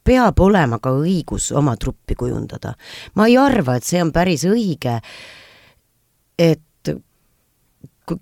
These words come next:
nüüd keegi näitleja kuhugi teatrisse satub, siis ta nagu jääbki sinna ja mitte keegi, ühel hetkel ju tõesti ongi nii, et kohad saavad täis. Ei olegi võimalik truppi kujundada,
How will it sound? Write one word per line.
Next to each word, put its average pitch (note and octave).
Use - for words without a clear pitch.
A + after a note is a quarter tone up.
nüüd F3
keegi F#3+
näitleja F#3
kuhugi F3+
teatrisse F3
satub, G3
siis -
ta C#3
nagu B2+
jääbki C3
sinna B2+
ja G#2+
mitte A#2
keegi, E3+
ühel B3
hetkel F3+
ju F3
tõesti C4
ongi G#3+
nii, A#2+
et -
kohad E3+
saavad C#3+
täis. C#3+
Ei A3
olegi A#3
võimalik A#3+
truppi -
kujundada, C3+